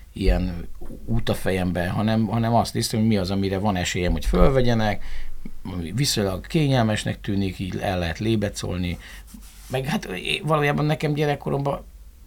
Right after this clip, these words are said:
minden, ami, ami, minden olyan foglalatosság,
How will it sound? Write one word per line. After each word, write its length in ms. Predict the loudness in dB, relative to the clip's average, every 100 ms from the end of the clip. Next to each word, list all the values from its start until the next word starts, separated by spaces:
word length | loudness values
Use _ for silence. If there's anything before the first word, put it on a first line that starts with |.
| -2
minden, 520 | 2 2 2 0 -2 -6 -16 -8
ami, 420 | -2 2 2 0 -4
ami, 380 | -4 -2 -2 -6 -18 -20 -20 -20 -20 -10 4
minden 320 | 6 6 4
olyan 240 | 2 2
foglalatosság, 840 | 0 0 2 0 -2 -4 -2 0